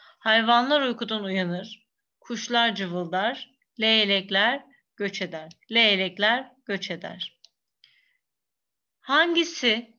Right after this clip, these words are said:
baharın insanlara hissettirdiği duygulardan değildir? Neşe, huzur, keder. Keder. Devam edelim.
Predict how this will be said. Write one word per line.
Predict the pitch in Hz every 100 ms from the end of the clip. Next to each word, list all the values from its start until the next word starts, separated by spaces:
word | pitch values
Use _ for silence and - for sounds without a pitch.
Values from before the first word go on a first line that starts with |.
| -
baharın | 226 269 285 294
insanlara | 269 240 247 226 220 214
hissettirdiği | 214 - 240 - 226 240 247
duygulardan | 226 202 196 196 185 190 226 254 208
değildir? | 180 185 165 147 147 _ - _ -
Neşe, | 240 269 - 226 220 233 _ _ _
huzur, | 233 208 214 226 240 _
keder. | - 220 190 170 170 - _ _ _ _ -
Keder. | 220 196 180 165 180 - - _ _ _ _ _ _ _ -
Devam | 262 277 262 226
edelim. | 196 190 185 220 -